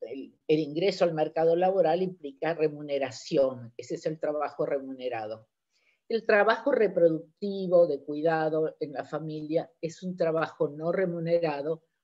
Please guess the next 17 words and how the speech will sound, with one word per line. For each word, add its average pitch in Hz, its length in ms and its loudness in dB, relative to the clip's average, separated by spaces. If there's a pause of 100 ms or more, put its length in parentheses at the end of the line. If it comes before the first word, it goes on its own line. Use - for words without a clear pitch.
(100)
porque - 240 -4
es - 160 -10
un 135 100 -12
trabajo 135 600 -4 (480)
invisible, 160 1000 -4
porque 135 520 -4 (300)
no 160 380 -2
se 156 220 0
considera 139 880 4
trabajo 139 720 -2 (720)
y 185 120 -6
porque 208 720 2 (160)
se - 220 2
supone 190 580 2
que 196 100 -2
se 170 220 0
hace - 360 -4